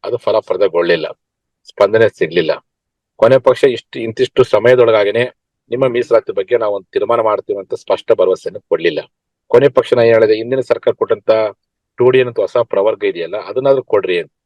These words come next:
ಏ, ಅದನ್ನು ನಾವು ಏನು ಮಾಡಕ್ಕಾಗಲ್ಲ ಅಂತ. ಯಾಕೆಂದ್ರೆ ನೀತಿ ಸಮಿತಿ ಅಂತ ನೆಪ ಹೇಳಿದ್ರು. ಹಾಗಾಯ್ತು, ಕೊನೆ ಪಕ್ಷ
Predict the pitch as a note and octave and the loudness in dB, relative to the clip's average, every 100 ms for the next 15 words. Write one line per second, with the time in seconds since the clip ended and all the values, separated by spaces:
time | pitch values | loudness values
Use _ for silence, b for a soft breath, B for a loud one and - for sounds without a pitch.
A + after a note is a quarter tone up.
0 | _ _ - A2 A#2 C#3 C3+ A2+ A2 A2+ | _ _ 0 0 2 2 2 2 0 0
1 | G#2 F#2+ F#2 E2 E2+ E2 D#2+ - C#2+ _ | -2 -2 -4 -4 -6 -8 -10 -14 -20 _
2 | _ _ G2+ B2 C3+ A2+ B2 C3+ C3 A#2+ | _ _ 0 2 2 0 0 -2 -4 0
3 | B2+ A#2 - G#2+ A2 F#2 - F2 D#2 D2 | 0 0 -2 -4 -4 -4 0 0 0 -6
4 | _ _ _ _ _ _ _ A2+ C3 C3 | _ _ _ _ _ _ _ -4 0 2
5 | C3+ - B2+ A#2 A#2+ A#2+ A#2 | 2 0 0 0 -2 -2 -6